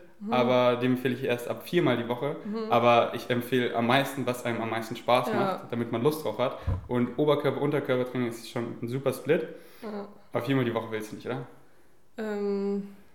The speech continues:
Speaker 1: zurzeit nicht, weil Sommer ist und ich so gern laufen gehe
Speaker 2: Mhm.
Speaker 1: und es richtig genieße, so durch den Park. Und
Speaker 2: Ja,
Speaker 1: deswegen
Speaker 2: mach
Speaker 1: tausche
Speaker 2: weiter.
Speaker 1: ich jetzt im Sommer halt die Gym-Workouts durch Cardio aus, aber es fühlt sich richtig an, deswegen.
Speaker 2: Ja.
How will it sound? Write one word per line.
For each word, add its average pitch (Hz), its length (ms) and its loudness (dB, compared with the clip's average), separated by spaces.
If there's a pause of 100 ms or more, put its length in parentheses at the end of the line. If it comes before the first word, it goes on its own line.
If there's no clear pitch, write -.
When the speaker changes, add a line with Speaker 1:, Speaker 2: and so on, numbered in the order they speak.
(300)
Speaker 1:
zurzeit 240 580 -4
nicht, 196 320 -6
weil 196 100 0
Sommer 226 380 -4
ist 254 440 -6
und 196 120 -4
ich 202 140 -4
so 240 160 -6
gern 226 160 -2
laufen 220 360 -2
gehe 262 280 -4
Speaker 2:
Mhm. 156 480 -2
Speaker 1:
und 214 80 -4
es 208 120 -6
richtig - 260 -12
genieße, 214 400 -6
so 208 100 -4
durch 202 160 -2
den 202 160 -6
Park. 214 400 -8 (800)
Und 196 380 -4
Speaker 2:
Ja, 113 100 0
Speaker 1:
deswegen 208 360 4
Speaker 2:
mach 190 60 -2
Speaker 1:
tausche 233 280 4
Speaker 2:
weiter. 254 100 -2
Speaker 1:
ich - 80 -6
jetzt 202 180 -2
im 208 140 -2
Sommer 220 260 0
halt 202 220 -2
die 202 320 -10 (100)
Gym-Workouts 202 760 -2
durch 202 160 -8
Cardio 214 300 0
aus, 196 240 -2
aber 190 140 -8
es 202 80 -8
fühlt 220 160 -6
sich - 160 -10
richtig 208 300 -8
an, 196 140 -6
deswegen. 202 340 -8
Speaker 2:
Ja. 127 140 -6